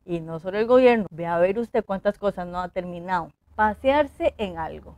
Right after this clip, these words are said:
A mí esta me sorprendió muchísimo, porque según yo era una expresión muy nueva, pero <laughs> desde hace casi doscientos años ya en Costa Rica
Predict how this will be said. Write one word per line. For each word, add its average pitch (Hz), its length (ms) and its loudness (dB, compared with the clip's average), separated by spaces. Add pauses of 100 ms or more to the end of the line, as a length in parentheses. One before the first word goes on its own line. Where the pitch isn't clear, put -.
A 175 100 2
mí 226 180 4
esta 247 360 4
me 214 160 0
sorprendió 165 560 -4
muchísimo, 165 680 -12 (280)
porque 196 420 4
según 208 320 -2
yo 247 80 0 (100)
era 262 220 6
una 254 100 2
expresión 214 320 0
muy 233 100 0
nueva, 208 300 -6
pero 214 260 8 (120)
<laughs> 202 120 4
desde 233 300 12
hace 302 320 6
casi 240 420 4
doscientos 269 600 4
años 294 280 4 (120)
ya 196 160 2
en 233 100 2
Costa 226 300 6
Rica 240 340 0